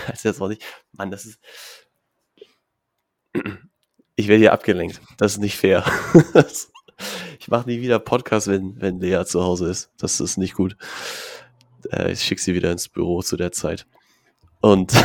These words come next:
<laughs> nee, also, Lirum Larum, ja, also Wochenende war nice, so komme ich jetzt zur Dienstreise, zur eigentlichen Geschichte. Wir hatten eine,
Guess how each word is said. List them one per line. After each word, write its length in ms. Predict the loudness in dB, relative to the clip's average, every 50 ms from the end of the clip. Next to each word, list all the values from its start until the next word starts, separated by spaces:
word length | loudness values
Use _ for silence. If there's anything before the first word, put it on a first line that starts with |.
| 2 -2 4 6 6 6 6 4 0 -2 -2 -2
<laughs> 640 | -6 -10 -10 -10 -12 -12 -14 -16 -18 -18 -8 4
nee, 180 | 8 8 10 10
also, 380 | 10 10 10 10 8 8 4 -4 -20 -20 -20 _ _ -20 _ _ _ _ _ _ -10 0
Lirum 260 | 4 6 6 8 8
Larum, 460 | 10 10 12 12 12 10 8 6 2 -10 _ _ _ _ _
ja, 280 | 8 10 10 10 8 6 2
also 280 | 0 2 2 2 4
Wochenende 400 | 4 4 6 6 6 6 6 6
war 120 | 6 6 6
nice, 340 | 6 8 6 6 6 4 6
so 160 | 6 6 6
komme 200 | 6 6 6 6
ich 40 | 6
jetzt 160 | 4 4 2
zur 80 | 0
Dienstreise, 480 | 2 2 2 2 4 6 6 6 4 4
zur 120 | 4 4
eigentlichen 300 | 4 4 2 0 -4 -6
Geschichte. 400 | -6 -4 -4 -4 -4 -2 -2 0
Wir 120 | 2 2 2
hatten 160 | 2 0 -2
eine, 260 | -2 -2 -2 -4 -6